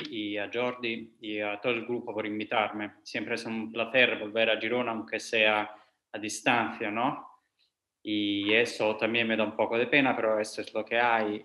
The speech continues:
y será un placer compartir con, con vosotros este último trabajo mío.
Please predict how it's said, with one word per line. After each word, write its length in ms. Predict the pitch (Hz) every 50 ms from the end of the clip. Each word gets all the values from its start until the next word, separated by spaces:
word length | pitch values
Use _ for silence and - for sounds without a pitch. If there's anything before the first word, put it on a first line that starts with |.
| - - -
y 400 | 104 101 104 101 101 98 98 95
será 220 | - - 107 104
un 120 | 104 -
placer 440 | - 110 95 - - 120 107 107 -
compartir 580 | - 110 101 - 110 - - - 113 110 113 113
con, 320 | - 113 107 107 107 107
con 220 | - - 117 113 113
vosotros 560 | 110 110 - 123 117 113 107 110 104 - -
este 240 | 107 - - - 110
último 520 | 110 110 - 120 107 107 104 104 107 104 -
trabajo 440 | - 110 107 110 107 - - - 110
mío. 220 | 107 107 101 101